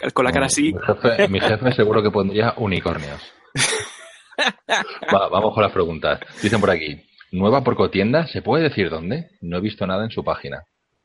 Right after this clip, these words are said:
Speaker 2: Pues, hasta donde yo sé, creo que no se puede decir nada.
Speaker 1: No se
Speaker 2: Pero
Speaker 1: puede
Speaker 2: como
Speaker 1: decir
Speaker 2: va-
Speaker 1: nada, se sabe que va a haber un espacio más grande, pero hasta ahí.
Speaker 2: Vale. Eduardo Ávalo dice que si hemos probado el Amit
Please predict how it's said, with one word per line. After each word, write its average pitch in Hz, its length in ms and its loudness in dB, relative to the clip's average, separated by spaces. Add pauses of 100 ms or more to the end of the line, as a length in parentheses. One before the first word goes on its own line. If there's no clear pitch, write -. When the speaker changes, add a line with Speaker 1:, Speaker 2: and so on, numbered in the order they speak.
Speaker 2:
Pues, 120 240 2
hasta 98 200 0
donde 95 180 -2
yo 117 100 2
sé, 120 300 2 (140)
creo 104 180 -4
que 113 60 -4
no 95 100 -4
se 95 80 -8
puede 78 200 -4
decir - 140 -10
nada. 76 280 -4 (600)
Speaker 1:
No 147 140 -2
se 107 80 -4
Speaker 2:
Pero 82 80 -2
Speaker 1:
puede 147 140 2
Speaker 2:
como - 80 2
Speaker 1:
decir - 160 0
Speaker 2:
va- - 80 2
Speaker 1:
nada, 151 160 0
se 139 120 -8
sabe 120 300 -2
que 131 500 2
va 131 60 2
a 131 40 4
haber 135 240 2
un 131 100 -2
espacio 131 280 -2
más 143 240 4
grande, 165 440 0 (100)
pero 214 680 0 (260)
hasta 131 300 -2
ahí. - 120 -12 (1500)
Speaker 2:
Vale. 90 220 0 (380)
Eduardo 92 460 2
Ávalo 107 280 4
dice 101 260 0
que 95 100 -2
si - 120 -6
hemos 90 140 -4
probado 90 320 0
el 85 80 -4
Amit 104 240 -4